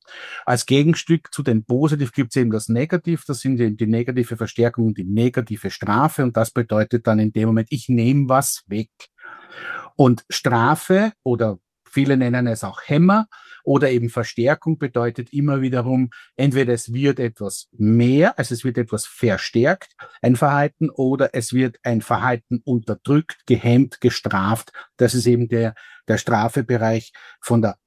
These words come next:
positiven Strafe und der negativen Strafe. Und bei der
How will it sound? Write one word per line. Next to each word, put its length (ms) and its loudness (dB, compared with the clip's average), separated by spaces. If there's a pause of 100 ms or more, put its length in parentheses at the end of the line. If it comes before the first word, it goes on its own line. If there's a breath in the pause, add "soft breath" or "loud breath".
(140)
positiven 580 2
Strafe 380 -6
und 60 0
der 80 -2
negativen 680 -2
Strafe. 580 -14
Und 180 2
bei 80 2
der 180 -6